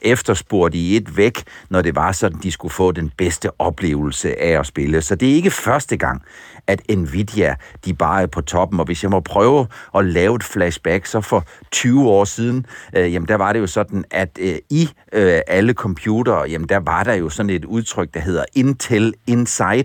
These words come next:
Altså, det var jo den chip, der drev, øh, en betydelig del af computerne dengang. I dag, så vil jeg ligesom sige, at Intel er snarere en outsider, end de er en insider.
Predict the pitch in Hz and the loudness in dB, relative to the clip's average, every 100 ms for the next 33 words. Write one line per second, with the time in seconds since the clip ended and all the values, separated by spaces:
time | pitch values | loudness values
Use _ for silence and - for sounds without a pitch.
0 | - 82 - 92 107 71 82 117 90 - | -2 -4 -4 -2 -2 0 2 2 0 -10
1 | - 107 113 - 135 131 - 87 - 92 | -4 -2 -2 -4 -6 -4 -4 -4 0 2
2 | 110 - - - - - 92 - 98 95 | 2 -2 -18 -20 -6 0 0 0 -2 -2
3 | 90 131 123 92 - 117 110 85 - 92 | 0 2 2 0 0 2 4 0 0 0
4 | 76 - 82 - 110 120 101 80 98 104 | 0 -2 -4 0 0 2 0 0 0 0
5 | 92 92 82 95 120 - 107 113 95 90 | 0 -2 0 0 0 0 0 0 2 2
6 | 80 87 101 104 - 95 92 - - 78 | 0 -2 -2 -4 -4 -2 -4 -6 -6 -2
7 | 90 107 127 110 76 65 - 80 101 - | 2 0 2 0 0 -2 -2 0 0 -2
8 | 87 76 - 156 175 - 73 69 69 - | -4 -4 0 0 2 -2 -2 -2 -4 -8
9 | _ - 107 87 95 90 82 90 - 62 | _ -2 -2 0 0 0 0 -4 -2 -4
10 | 55 - | -4 -8